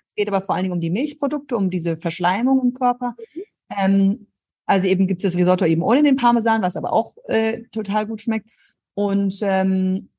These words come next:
Speaker 1: aber du sollst dich auch satt essen. Also es geht auch null darum, dass du jetzt dich komplett runterhungern sollst,
Speaker 2: Mhm.
Speaker 1: sondern du darfst, du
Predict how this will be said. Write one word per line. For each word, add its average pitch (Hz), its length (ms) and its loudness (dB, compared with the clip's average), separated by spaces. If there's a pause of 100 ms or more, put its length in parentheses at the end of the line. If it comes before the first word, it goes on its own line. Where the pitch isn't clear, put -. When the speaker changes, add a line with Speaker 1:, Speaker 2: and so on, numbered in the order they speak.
(220)
Speaker 1:
aber 208 160 2
du 208 60 0
sollst 247 220 2
dich 208 80 2
auch 196 100 4
satt 240 240 0
essen. 165 220 -6
Also 170 160 -4
es 165 80 -6
geht 196 120 0
auch 175 100 2
null 247 260 2
darum, 196 320 2
dass 185 160 -4
du 185 100 -6
jetzt 180 300 -6
dich 180 300 -6
komplett 180 360 -2
runterhungern 190 580 2
sollst, 190 320 0
Speaker 2:
Mhm. 226 60 2
Speaker 1:
sondern 240 180 6
du 254 140 2
darfst, 180 360 0 (160)
du 196 80 -6